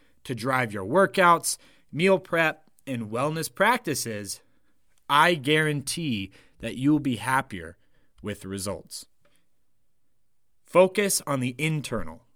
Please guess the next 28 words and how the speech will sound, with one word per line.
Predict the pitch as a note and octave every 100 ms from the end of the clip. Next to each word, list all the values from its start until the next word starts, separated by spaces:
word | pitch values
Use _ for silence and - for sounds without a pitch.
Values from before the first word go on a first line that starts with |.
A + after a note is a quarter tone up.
| _ _
not | A2+ D3 E3+ - _
the | A#2 G2
external. | F#2+ - G2 E2+ - _ _ _ _ _ _ _ -
Choose | - F3+ G3+ F#3+
to | -
be | D#3+ E3
positive | - - C#3+ D#3+ D3+ C#3+ G2+ - _ _ _ _ -
and | C#3
forgiving | C3+ D3 A#2+ C#3+ E3 E3 C3
of | A#2+ A#2
where | A#2+ C#3+
you | D3 D3+
currently | - D#3 D#3+ D3+ D#3+ D#3
are | C3 C3 C#3 A2+ - _ -
in | A2+
your | A2
fitness | - G#2+ G2+ F#2+
journey. | - G#2 D#2+ D#2 _ _ _ _ _ _ _ _ _ _ _ _ -
And | A#2
above | G#2+ C#3 C#3+
all | D#3+ E3+
else, | E3 F#2 - - _ _ _ _ _ _
understand | C#3+ D#3+ D#3 - D3 C3+
that | A#2
you | A#2+ C#3
are | B2
not | C3+ D#3+
alone, | F3 G#3 B2+ F#2+ G#2+